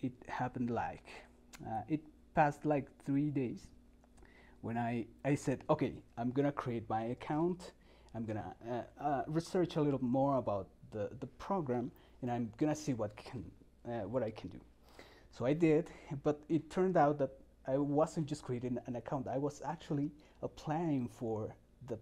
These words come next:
program. So the next day,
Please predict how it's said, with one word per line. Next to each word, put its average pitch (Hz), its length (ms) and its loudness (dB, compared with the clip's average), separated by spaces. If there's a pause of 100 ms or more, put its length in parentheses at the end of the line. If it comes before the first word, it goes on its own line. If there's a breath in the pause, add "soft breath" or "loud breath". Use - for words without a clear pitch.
program. - 600 -2 (640 loud breath)
So 143 240 4
the 123 140 0
next 196 280 4
day, 147 380 4